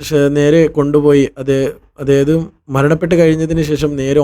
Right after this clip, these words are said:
ആംബുലൻസ് വിളിച്ച് കൊണ്ടുപോവുകയാണെന്നാണ് അറിയാൻ വേണ്ടി കഴിഞ്ഞത്. ന്യൂസിൻ്റെ അടിസ്ഥാനത്തിലാണ്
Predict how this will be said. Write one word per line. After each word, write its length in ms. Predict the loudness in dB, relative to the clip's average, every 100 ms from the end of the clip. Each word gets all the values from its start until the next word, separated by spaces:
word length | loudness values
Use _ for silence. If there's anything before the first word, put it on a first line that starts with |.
| 0
ആംബുലൻസ് 380 | 0 0 0 -2
വിളിച്ച് 280 | -2 0 -2 -2
കൊണ്ടുപോവുകയാണെന്നാണ് 1000 | -2 -4 -2 0 0 -2 -6 -10 -10 -12
അറിയാൻ 220 | -10 -10 -6
വേണ്ടി 140 | -4 -2
കഴിഞ്ഞത്. 240 | -2 -4 -4
ന്യൂസിൻ്റെ 320 | -4 -4 -2 -2
അടിസ്ഥാനത്തിലാണ് 640 | -2 -4 -2 -4 -4